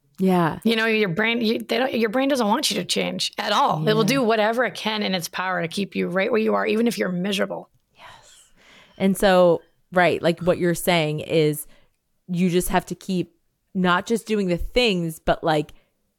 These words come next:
Speaker 1: telling yourself the things. 'Cause that's what we're saying
Speaker 2: Oh, yeah.
Speaker 1: over and over again on this sh-, this episode is, like, the theme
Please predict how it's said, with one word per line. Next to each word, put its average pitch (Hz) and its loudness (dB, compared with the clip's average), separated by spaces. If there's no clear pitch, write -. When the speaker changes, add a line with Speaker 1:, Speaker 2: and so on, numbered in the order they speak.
Speaker 1:
telling 185 4
yourself 151 -4
the 156 -4
things. - -10
'Cause 170 0
that's 185 2
what 294 4
we're 302 4
saying 285 4
Speaker 2:
Oh, 196 2
yeah. 208 2
Speaker 1:
over 240 4
and 254 2
over 254 4
again 190 2
on 202 2
this 214 0
sh-, - -16
this 220 0
episode 214 0
is, 185 0
like, 175 0
the 208 2
theme 247 -4